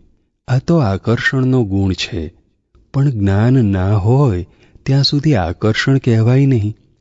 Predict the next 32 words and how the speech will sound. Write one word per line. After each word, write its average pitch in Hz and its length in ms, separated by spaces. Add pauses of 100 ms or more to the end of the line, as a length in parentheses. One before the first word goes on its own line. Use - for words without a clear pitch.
(380)
કારણ 113 340
કે 151 180
એના 101 420
મનમાં 120 380
તો 139 120
એમ 98 360
જ 135 120
માને 127 360
છે 95 320 (420)
કે 156 100
મેં 127 340
જ 156 100
આ 143 120
કર્યું. 120 380 (600)
અને 131 340
આ 139 100
જ્ઞાન 101 500
હોય 107 480 (420)
તો 175 100
પોતે 156 440
ફક્ત - 480
જાણે 104 800 (500)
કે 185 120
દેહ 117 480
આકર્ષણથી 135 760
ખેંચાયો 90 680 (640)
અને 123 220
આ 139 120
મેં 95 360
કંઈ 139 200
કર્યું 151 340
નથી. 143 380